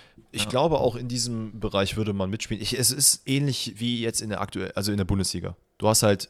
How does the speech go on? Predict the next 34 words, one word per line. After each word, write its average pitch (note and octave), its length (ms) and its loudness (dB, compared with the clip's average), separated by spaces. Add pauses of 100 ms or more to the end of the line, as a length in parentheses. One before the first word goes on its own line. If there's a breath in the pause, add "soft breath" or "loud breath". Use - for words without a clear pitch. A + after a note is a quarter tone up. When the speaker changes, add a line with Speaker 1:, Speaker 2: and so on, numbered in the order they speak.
Speaker 1:
die - 160 -6
Tendenz A2 480 2
ruhig A2+ 180 2
nach F2+ 120 2
oben, D3 260 2
das F#2+ 120 -4
kannst G2 180 2
Speaker 2:
Ja. F#2 80 -2
Speaker 1:
du E2+ 40 -6
mal F#2 120 -2
machen. D3+ 120 -2
Du G2 60 -4
kannst F#2 180 -2
mal F#2+ 80 2
einen F2 80 0
Ausreißer F2+ 420 0
haben, G#2 160 -2
dass G2+ 120 -2
du F#2+ 80 0
auf E2+ 80 -4
Platz - 220 -4
drei, F2 200 0
vier C3 200 0
kommst, C#3+ 380 0
aber F#2+ 260 4
eher G2 160 2
würdest G2 220 0
du F#2+ 60 -4
dich F2+ 120 -6
wahrscheinlich F2+ 360 0
so F2+ 100 -2
zwischen - 320 -6
sechs - 300 0
und E2 560 -6